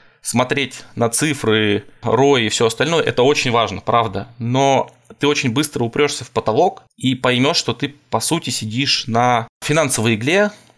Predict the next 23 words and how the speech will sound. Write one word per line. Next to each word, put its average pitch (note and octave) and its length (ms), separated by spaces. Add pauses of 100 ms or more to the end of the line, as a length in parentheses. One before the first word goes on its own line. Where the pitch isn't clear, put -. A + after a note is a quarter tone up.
(120)
Чем C#3+ 220
больше C#3+ 260
денег B2 280
ты A#2 60
вкидываешь A#2+ 440
в - 20
перформанс, F#3 640
да, B2+ 220
тем - 280 (160)
больше C3+ 320
к - 40
тебе A#2 200
возвращается A#2+ 580
продаж, C#3+ 520
но A#2 80
при C3+ 160
этом A#2 180
у A2 60
тебя G#2+ 480
клиент B2+ 300
обходится - 400
все - 120
дороже. E3 500